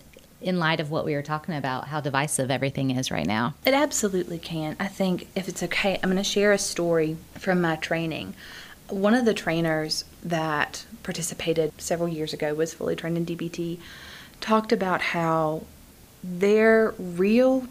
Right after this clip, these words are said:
Speaker 2: test and practice of radical acceptance was around a child who had really significant special medical needs.
Speaker 1: Mm.
Speaker 2: The challenge that was really inherent within that, this idea of, "I don't want to accept this, I don't want to say this is okay."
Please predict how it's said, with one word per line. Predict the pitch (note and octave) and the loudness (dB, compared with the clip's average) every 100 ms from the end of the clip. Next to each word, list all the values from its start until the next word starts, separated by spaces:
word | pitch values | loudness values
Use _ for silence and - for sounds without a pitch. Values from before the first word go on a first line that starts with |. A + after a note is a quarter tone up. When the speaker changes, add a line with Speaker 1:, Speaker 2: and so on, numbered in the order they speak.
| - | -8
Speaker 2:
test | - - D3 - - - - - - - - - | -6 -4 -4 -6 -8 -10 -12 -18 -20 -20 -20 -10
and | E3 E3 | -4 -4
practice | - F3+ E3+ E3 E3 | 0 -2 0 -4 -4
of | D#3+ | -6
radical | D3+ D#3 - C#3+ | -6 -6 -6 -8
acceptance | - - - - - - - - - - - | -8 -10 -10 -10 -10 -10 -14 -16 -20 -14 -4
was | E3 | 0
around | D#3+ D#3 D#3+ | 0 0 -2
a | |
child | E3 - D#3 D3+ | -4 -4 -2 -2
who | D#3+ | -4
had | D#3+ D#3+ | -8 -8
really | F3 E3+ E3 D#3 D#3+ | -10 -4 -2 0 -2
significant | - D#3+ D3+ D3+ - D#3+ | -6 -6 -6 -8 -8 -8
special | - D#3 - E3 | -8 -6 -6 -4
medical | D#3 - - | -6 -6 -8
needs. | F3 - - - | -8 -8 -10 -2
Speaker 1:
Mm. | E3+ E3 D#3+ D#3+ D#3 - - - - - | 2 2 2 -2 -6 -12 -20 -20 -18 -6
Speaker 2:
The | F3 | -2
challenge | E3+ - - A3+ A#3+ A3 F#3 | 0 0 2 6 6 6 4
that | F#3+ E3+ | 0 -2
was | F3+ | -2
really | F3 F3 F3 F3+ | 0 2 2 2
inherent | F3+ E3+ E3+ E3 F3 | 0 0 -2 -2 -4
within | F#3 F3+ F3+ F#3 | -6 -2 0 2
that, | E3+ - | 0 -4
this | F3+ | -2
idea | F3 E3+ E3+ | -2 2 2
of, | |
"I | F3 | 0
don't | E3+ F3 E3+ | 0 -2 -2
want | F3 E3+ E3 - | -2 -2 -2 0
to | F#3 | 0
accept | E3+ - D#3+ D#3 | 0 -4 -12 -6
this, | D#3+ E3 - | -6 -4 -6
I | E3+ | -2
don't | F3 F3 | -2 -2
want | F3+ F3+ E3 | -2 0 0
to | F#3 | -2
say | F3+ E3+ | -4 -4
this | E3+ E3+ | -2 -4
is | F3 | -4
okay." | D#3+ D#3 - - - - | -6 -6 -10 -10 -12 -14